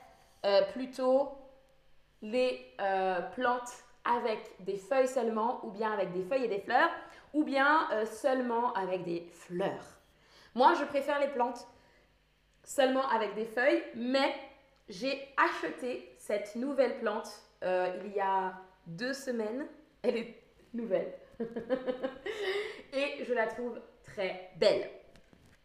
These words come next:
Mais elle n'est pas très en forme. Je l'ai achetée, euh, par exemple, euh, je pense qu'il faut que je coupe cette, euh, fleur,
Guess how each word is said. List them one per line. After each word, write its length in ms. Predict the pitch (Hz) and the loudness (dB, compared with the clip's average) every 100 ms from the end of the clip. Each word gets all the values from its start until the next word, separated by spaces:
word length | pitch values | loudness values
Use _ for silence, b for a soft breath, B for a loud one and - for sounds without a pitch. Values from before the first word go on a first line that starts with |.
| b b b b - | b b b b 6
Mais 120 | 240 | 10
elle 120 | 254 | 10
n'est 100 | 254 | 8
pas 140 | 349 | 4
très 400 | 359 - 311 311 | 4 2 4 4
en 100 | 285 | 2
forme. 340 | 285 233 160 - - | 0 2 2 -2 -4
Je 120 | 208 | 0
l'ai 140 | 220 | 2
achetée, 520 | 233 233 - 190 208 - - 123 | 0 -2 -4 -2 0 0 -4 -4
euh, 260 | 175 175 - - - b b b b - | -2 -2 -4 -10 -20 b b b b -2
par 160 | 208 | 0
exemple, 520 | 220 226 247 254 254 | 0 0 0 -2 0
euh, 340 | 220 214 208 208 | 2 4 4 2
je 80 | 202 | 0
pense 280 | 247 254 | -4 -4
qu'il 100 | - | -6
faut 100 | - | -8
que 80 | 220 | -6
je 40 | 226 | -6
coupe 260 | 226 254 | -6 -12
cette, 320 | - 220 - | -8 -10 -4
euh, 120 | 226 220 | -4 -4
fleur, 360 | - 202 - | -4 -4 -4